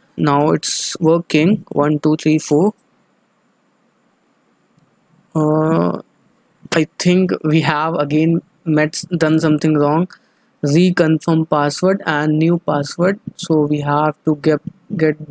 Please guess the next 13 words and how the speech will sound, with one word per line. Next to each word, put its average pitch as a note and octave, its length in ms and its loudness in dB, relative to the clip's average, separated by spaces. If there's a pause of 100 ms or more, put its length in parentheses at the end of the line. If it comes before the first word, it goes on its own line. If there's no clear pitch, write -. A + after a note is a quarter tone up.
these D#3 360 0
things, D#3 540 -8
like, D#3 180 -2 (220)
reconfirm D3+ 880 -2
password. - 480 -2 (1120)
Okay, D#3+ 320 0 (960)
so D3+ 440 2
one D#3 300 2
two D#3 160 0
three, F3 440 0 (480)
one D#3+ 300 0
two D#3+ 180 0
three, G3 340 0